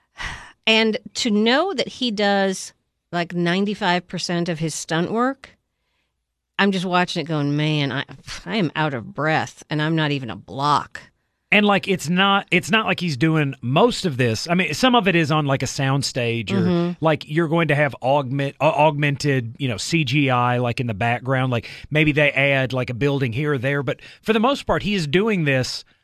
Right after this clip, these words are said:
Speaker 2: on set, like, on, on location, whatever. Like, when you see him, like, fall down from a helicopter,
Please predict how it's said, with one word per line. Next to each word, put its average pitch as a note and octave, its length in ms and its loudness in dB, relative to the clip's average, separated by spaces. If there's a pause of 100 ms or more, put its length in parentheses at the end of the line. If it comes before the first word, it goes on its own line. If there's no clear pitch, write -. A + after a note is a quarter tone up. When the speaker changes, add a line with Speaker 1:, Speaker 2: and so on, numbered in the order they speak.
(460)
Speaker 2:
on F#3+ 260 4
set, C#3 600 0
like, C3+ 340 -2
on, E3 460 0
on D#3+ 180 2
location, E3 580 2
whatever. C3+ 280 -2
Like, C#3+ 240 0 (300)
when E3 200 2
you A3+ 160 4
see B3+ 300 0
him, G#3 320 0 (160)
like, D3+ 340 0 (960)
fall F#3+ 380 2
down F3+ 320 2
from D#3 200 -2
a B2+ 60 0
helicopter, C#3 920 0